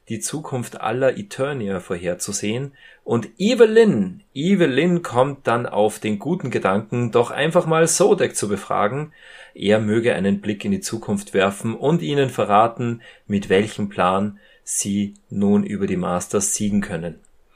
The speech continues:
Ja, Sodek folgt nach einigem Widerwillen auch dieser Aufforderung von Evelyn und schließlich prophezeit der kosmische Magier den Dämonen auch genau das, was sie hören wollen. Er sagt,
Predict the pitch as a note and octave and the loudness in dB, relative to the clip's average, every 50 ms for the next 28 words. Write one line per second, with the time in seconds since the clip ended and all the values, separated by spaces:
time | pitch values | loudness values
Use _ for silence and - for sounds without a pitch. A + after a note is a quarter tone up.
0 | - - - - - - - _ - A2 B2 C3 A#2+ F#2 - - - - - - | -20 -20 -20 -20 -20 -20 -20 _ 0 2 4 4 4 2 -2 -4 -8 -4 -2 0
1 | - C3 D#3 G3+ G#3 F#3+ E3+ E3+ E3+ E3+ - - - - - - C3+ - F3 F3 | 2 4 6 6 6 8 6 6 6 4 -2 -14 -14 -12 2 4 6 6 6 4
2 | - - - B2 A#2 A#2 A2+ - - G#2+ A2+ A#2+ A2+ A2 G#2 G#2+ A#2+ A#2 A#2 G2+ | -2 -4 -2 0 0 0 0 -2 -4 -4 -4 -4 -4 -6 -6 -4 -2 -2 0 0
3 | G#2 G#2+ A#2+ B2 - - - - G#2 - - G#2 G2+ - A2 - - G#2 G2+ - | 0 0 -2 -2 -4 -6 -6 -8 -8 -8 -8 -8 -6 -6 -4 -4 -4 -4 -4 -4
4 | - G#2+ G#2 A2 G#2+ G#2+ G#2 - - G#2 - - A#2+ B2+ B2 C3 A#2+ A#2 C3+ D3 | -2 -2 0 0 -2 -2 -4 -4 -6 -8 -6 -6 -6 -4 -2 -2 0 0 0 0
5 | D#3+ E3+ E3 - - - - - - - - _ _ _ _ _ - A#2+ B2+ C#3 | 0 -2 -4 -6 -10 -18 -20 -20 -20 -20 -20 _ _ _ _ _ 2 4 4 6
6 | D3+ D#3 D#3 - - - - - A2 A#2 C#3+ D3 - - C3 B2+ A#2+ - - - | 4 2 0 -4 -8 -8 -6 -4 -4 -2 -2 -2 -4 -4 -6 -8 -8 -10 -6 -4
7 | A2+ G2+ - G#2+ - - - F2+ E2 - G2+ - F2+ E2+ - - F2 E2+ - - | -4 -4 -2 -4 -6 -6 -4 -4 -2 -2 -2 -2 -4 -4 -4 -4 -4 -4 -4 -6
8 | - G2+ G2+ - F#2+ F#2 F2+ F2+ F#2+ G2+ G2+ A2 G#2+ G2+ - G2+ F#2+ - G2 F#2+ | -8 -6 -6 -6 -4 -4 -2 -2 -2 -2 -2 -2 -2 -2 -2 -4 -6 -4 -4 -2
9 | G2 G#2 A2 A2 G#2+ G#2 G#2 G#2+ - - - A2 G#2+ G#2+ A2 A2 A2+ A2+ C3 C#3 | 0 0 0 0 2 2 2 2 0 0 0 0 0 0 0 0 0 2 2 2
10 | B2+ B2+ B2 B2 A#2+ - - A#2+ A2 - - - G#2 G#2 G#2 A2+ A#2 A2 G2+ G2+ | 2 2 2 2 2 0 0 -2 -2 -2 -2 -4 -2 -2 -2 -2 -2 -2 -2 0
11 | G2+ G#2+ A#2 B2+ B2 - _ _ - - - - - - - - - _ _ _ | 0 0 0 -4 -8 -12 _ _ -20 -20 -20 -20 -20 -20 -20 -20 -20 _ _ _
12 | _ - - G#2 A#2+ C3+ B2+ - - A#2 A2 A2+ A2+ - - - | _ -2 2 4 4 4 4 4 2 2 0 0 -2 -4 -10 -20